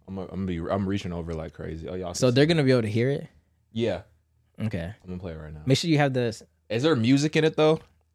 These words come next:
Speaker 2: No, it's just a girl talking. Actually, here, let me, let me see.
Speaker 1: Oh, I could play real
Speaker 2: Yeah. It's just a girl talking.
Speaker 1: Hold
Speaker 2: Oh,
Speaker 1: on.
Speaker 2: wait. No, it's not that.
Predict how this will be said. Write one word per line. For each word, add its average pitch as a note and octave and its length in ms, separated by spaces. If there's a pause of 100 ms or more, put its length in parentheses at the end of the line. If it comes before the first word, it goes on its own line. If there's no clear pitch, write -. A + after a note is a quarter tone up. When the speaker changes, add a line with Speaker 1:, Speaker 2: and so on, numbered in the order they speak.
(140)
Speaker 2:
No, C#3+ 200
it's B2+ 80
just D#3 120
a C3+ 40
girl A#2 140
talking. F#2+ 240
Actually, C#3+ 400
here, A2+ 120
let G#2+ 100
me, G2 240 (1120)
let D2 60
me A2 140
see. - 100 (320)
Speaker 1:
Oh, G#2 120
I G#2 80
could A#2+ 140
play E2+ 140
real D#2+ 200 (360)
Speaker 2:
Yeah. A2+ 260 (720)
It's A2+ 100
just G#2+ 80
a - 20
girl G2+ 140
talking. E2 300 (2750)
Speaker 1:
Hold - 160
Speaker 2:
Oh, C#3+ 60
Speaker 1:
on. D3+ 60
Speaker 2:
wait. B2 180
No, D3 160
it's D#3 100
not B2 200
that. B2 320